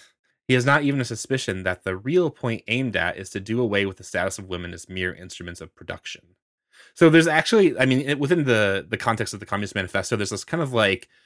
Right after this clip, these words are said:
ironic sort of play that Marx and Engels are doing here where, um, uh, you know, the bourgeoisie have this sort of, like,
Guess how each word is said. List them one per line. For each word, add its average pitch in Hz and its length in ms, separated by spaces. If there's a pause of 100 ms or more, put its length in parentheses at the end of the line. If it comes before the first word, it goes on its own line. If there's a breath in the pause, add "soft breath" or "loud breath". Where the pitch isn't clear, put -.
(260 soft breath)
ironic 95 500
sort 98 140
of 87 100
play 90 220
that 107 160
Marx 101 260
and 101 80
Engels 110 220
are 107 60
doing 110 300
here 117 280
where, 95 500
um, 85 480 (100)
uh, 95 180
you 92 140
know, 90 300
the 98 80
bourgeoisie 101 480
have 95 100
this 87 120
sort 95 160
of, 92 100
like, 87 300